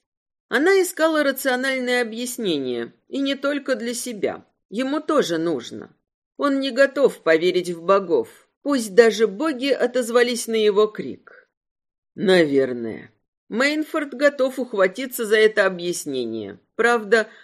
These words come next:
он тоже не привык лгать себе, поэтому качает головой. Возможно.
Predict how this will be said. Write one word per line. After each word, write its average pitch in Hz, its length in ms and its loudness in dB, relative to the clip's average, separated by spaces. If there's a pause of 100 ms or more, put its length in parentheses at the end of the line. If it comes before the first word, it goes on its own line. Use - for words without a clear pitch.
(160)
он 302 220 -2
тоже 254 280 0
не 180 140 0
привык 170 440 2
лгать 151 420 2
себе, - 440 -6 (180)
поэтому 240 500 4
качает 170 520 0
головой. 123 600 -2 (720)
Возможно. 135 1040 -2